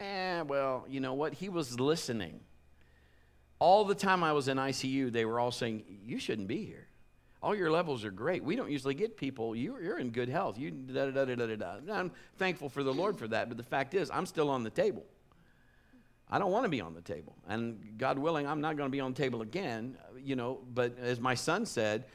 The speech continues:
"Dad, now we know how more accurately to pray and to believe and for this to happen." Um, and so it is something that, you know, you walk out. We have to know the truth.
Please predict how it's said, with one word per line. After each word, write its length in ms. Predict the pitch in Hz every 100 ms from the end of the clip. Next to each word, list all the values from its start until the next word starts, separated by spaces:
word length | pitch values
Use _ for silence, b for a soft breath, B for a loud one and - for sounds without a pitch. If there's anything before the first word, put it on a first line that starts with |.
| B -
"Dad, 220 | 139 156
now 180 | 139 160
we 120 | 151
know 220 | 135 131
how 300 | 123 120 113
more 360 | 117 123 131 127
accurately 640 | 120 139 135 110 101 101 95
to 140 | 101
pray 540 | - 127 113 98 90 107 b b b b -
and 120 | 113
to 60 | 101
believe 640 | 101 110 113 98 95 101 - b b
and 100 | 104
for 140 | 110 101
this 180 | 104 -
to 100 | 101
happen." 440 | 107 104 71 - - b b b b
Um, 280 | - 110 107 -
and 180 | 131
so 440 | 127 139 127 123 - - _ _
it 180 | 147 160
is 400 | 170 208 165 -
something 460 | 139 156 135 135 131
that, 140 | 131
you 140 | 135 139
know, 80 | 127
you 160 | 120
walk 400 | 107 135 143 143
out. 300 | 139 101 78 - - _ _ b -
We 120 | 131
have 200 | 135 143
to 80 | 139
know 160 | 135 131
the 120 | 127
truth. 480 | - 139 95 -